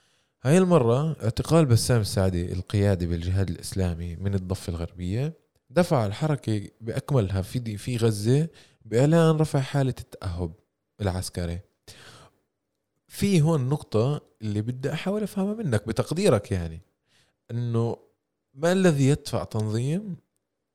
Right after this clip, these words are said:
موجود بغزة بعديه سنة على عدوان إنه يبادر ل-، مش ع-، مش يعني، مش يبادر لحرب، لا، ما ر-، ما، ما بادرش لحرب، هو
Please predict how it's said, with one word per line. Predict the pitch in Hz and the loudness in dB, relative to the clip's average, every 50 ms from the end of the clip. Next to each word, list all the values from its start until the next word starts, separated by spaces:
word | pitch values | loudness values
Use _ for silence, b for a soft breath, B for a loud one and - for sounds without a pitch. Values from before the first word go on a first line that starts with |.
| _ _ | _ _
موجود | 107 104 98 95 92 90 95 110 120 120 101 98 | -12 -8 -6 -6 -4 -4 -2 -2 -2 -2 -2 -4
بغزة | 95 95 90 90 107 120 120 113 113 120 127 143 156 165 156 - - - _ _ _ _ _ _ _ _ _ | -4 -4 -2 0 0 -2 -2 -4 -4 -4 -2 -2 -2 -4 -4 -8 -12 -20 _ _ _ _ _ _ _ _ _
بعديه | 98 87 90 90 98 104 95 | -8 -8 -6 -4 -4 -4 -4
سنة | 87 - 113 98 92 87 | -4 -4 -2 -2 -2 -4
على | 85 85 82 82 85 - 98 - _ _ _ | -4 -6 -6 -8 -8 -10 -12 -16 _ _ _
عدوان | - 98 92 92 92 95 98 110 139 165 175 175 - _ _ _ _ _ _ _ _ _ _ _ _ _ _ _ _ 104 | -4 -2 0 2 2 4 4 4 4 2 2 0 -4 _ _ _ _ _ _ _ _ _ _ _ _ _ _ _ _ -4
إنه | 107 104 107 107 107 107 104 104 107 104 101 - - _ _ _ _ _ _ _ _ _ _ _ _ - | -4 -2 0 0 2 2 2 2 2 0 -2 -4 -10 _ _ _ _ _ _ _ _ _ _ _ _ -4
يبادر | 107 101 107 139 156 165 160 160 165 147 131 | 0 4 6 8 8 8 8 6 4 6 6
ل-، | 120 120 123 131 131 120 - - - - | 6 6 6 6 4 2 -2 -8 -10 -6
مش | 127 156 - - - | -2 0 0 0 0
ع-، | 120 - - - - 104 120 | 0 -2 -4 -6 -8 -4 -4
مش | 147 156 - | -2 -2 -2
يعني، | - 101 98 92 90 90 90 92 98 - - - - 104 | -2 -2 -2 -2 -2 -2 -4 -6 -8 -12 -16 -20 -12 -10
مش | 120 - | -2 2
يبادر | 147 147 143 151 147 139 127 113 | 4 6 8 8 8 6 4 2
لحرب، | 117 113 - - 101 98 104 131 160 | 2 -2 -2 -2 -2 -2 -2 -2 -2
لا، | 175 180 147 - - - | 0 0 0 -2 -4 -6
ما | 120 117 120 127 131 | -6 -4 -2 -2 0
ر-، | 127 131 127 | 0 -2 0
ما، | 131 131 123 123 123 | 0 -2 -2 0 -2
ما | 123 123 117 | -2 0 0
بادرش | 123 131 127 - - - - - | 0 2 2 0 -2 -2 -4 -4
لحرب، | 104 - 110 98 95 90 95 | -4 -4 -4 -6 -6 -6 -6
هو | 95 92 95 - | -4 -4 -6 -6